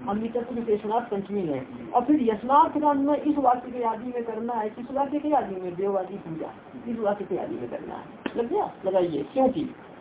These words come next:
क्यों आदि, क्योंकि देव आदि के पूजा का विधान करने वाले किसी शास्त्र वाक्य को जानकर, किसी शास्त्र वाक्य को जानकर अश्रद्धा के कारण उसको ही छोड़कर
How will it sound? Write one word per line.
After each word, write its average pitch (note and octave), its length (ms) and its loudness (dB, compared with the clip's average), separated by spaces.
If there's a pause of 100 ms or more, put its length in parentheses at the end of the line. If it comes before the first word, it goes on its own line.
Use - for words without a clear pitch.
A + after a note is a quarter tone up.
(420)
क्यों C4+ 260 8
आदि, A3 260 0
क्योंकि C4 560 0
देव A#3 320 4
आदि B3 680 -2 (100)
के A#3+ 160 -2
पूजा A3+ 400 -2
का A#3 160 -2
विधान G3+ 360 -2
करने G3 320 -4
वाले G3+ 380 4 (880)
किसी C4 380 -4
शास्त्र A3+ 400 2
वाक्य G#3 400 2
को F3+ 60 0
जानकर, F#3+ 440 0 (680)
किसी G#3+ 240 -4
शास्त्र G3+ 320 2
वाक्य G3 320 2
को G4 100 0 (320)
जानकर F#3+ 500 0 (300)
अश्रद्धा G#3 600 2
के A#3 260 2
कारण G#3+ 380 0
उसको B3+ 420 -4
ही A#3 140 2
छोड़कर F3+ 600 0